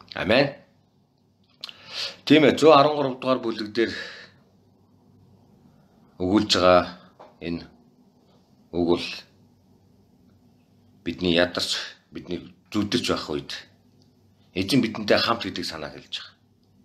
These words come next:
Тийм ээ, эрх мэдэл бол Бурханаас өгөгдсөн байдаг.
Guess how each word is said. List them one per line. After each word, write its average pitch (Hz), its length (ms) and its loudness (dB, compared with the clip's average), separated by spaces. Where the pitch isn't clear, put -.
Тийм 131 240 4
ээ, 117 80 6
эрх 160 160 2
мэдэл 156 400 0
бол 147 240 -2
Бурханаас 120 400 -6
өгөгдсөн 113 560 -2
байдаг. - 280 -12